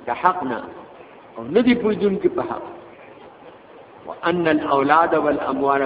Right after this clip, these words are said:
فتنة»، که اموال دي که اولاد دي دا فتنه ده۔ «والتذکر ما بعد الموت»،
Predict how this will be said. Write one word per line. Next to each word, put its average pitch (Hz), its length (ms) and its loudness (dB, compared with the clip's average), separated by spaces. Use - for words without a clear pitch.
فتنة»، 165 480 2
که 107 140 -8
اموال 131 560 4
دي 226 160 6
که - 180 2
اولاد 165 440 6
دي 196 60 -2
دا 165 180 0
فتنه 131 400 -2
ده۔ 85 140 0
«والتذکر 180 680 4
ما 151 180 4
بعد 127 300 0
الموت»، 120 380 -2